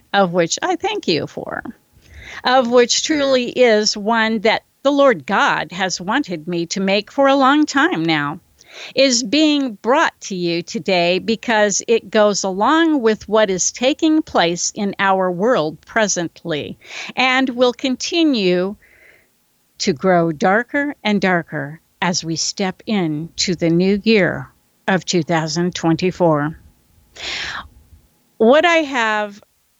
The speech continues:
by the way of the Lord God's Holy Spirit shared with you here today concerns what will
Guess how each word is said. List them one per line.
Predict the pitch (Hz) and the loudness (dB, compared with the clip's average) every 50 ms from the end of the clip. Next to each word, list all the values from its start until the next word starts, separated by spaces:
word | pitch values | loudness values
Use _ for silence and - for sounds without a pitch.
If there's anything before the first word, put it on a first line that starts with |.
| - 175 165 _ _ _ _ _ _ _ _ _ _ | -20 -20 -20 _ _ _ _ _ _ _ _ _ _
by | - 170 160 226 226 220 220 220 | -20 -10 -4 -2 0 0 -2 -2
the | 190 202 190 | -6 -8 -10
way | 180 190 202 196 190 190 196 190 - | -8 -8 -6 -6 -6 -6 -8 -10 -10
of | - 208 202 190 175 | -10 -10 -10 -10 -8
the | - 190 | -8 -8
Lord | 180 180 190 190 180 180 170 160 - | -6 -6 -4 -4 -4 -4 -6 -8 -6
God's | - 202 196 190 180 175 175 175 175 170 165 - - - | -2 0 2 2 2 2 0 0 -2 -6 -8 -12 -12 -12
Holy | - - 226 214 202 190 185 | -8 -4 -2 -2 0 0 0
Spirit | - - - - 226 208 190 180 - - | -2 -2 0 2 2 2 2 2 2 2
shared | - - 285 311 330 302 226 170 | 2 2 4 2 2 0 0 -2
with | 170 180 165 - - | -4 -6 -6 -6 -6
you | 170 165 160 | -6 -6 -4
here | 160 - 175 160 160 | -4 -2 -2 -2 -2
today | - - 196 151 170 160 143 139 131 139 - 220 208 - - _ | -4 -6 -6 -4 -2 0 0 0 -2 -2 -4 -8 -10 -14 -16 _
concerns | - - 302 277 269 - - - 320 294 254 226 226 233 240 - - - - - - - - - | -2 2 2 2 4 2 2 2 2 2 2 2 0 -2 -2 -4 -6 -6 -10 -16 -20 -20 -20 -12
what | - 190 190 226 262 262 - - - 208 - 190 180 - | -8 -2 0 2 2 2 0 -4 -8 -16 -20 -20 -10 -2
will | 220 226 226 226 220 220 220 220 214 208 220 - | 2 2 4 4 4 4 4 4 2 0 -2 -8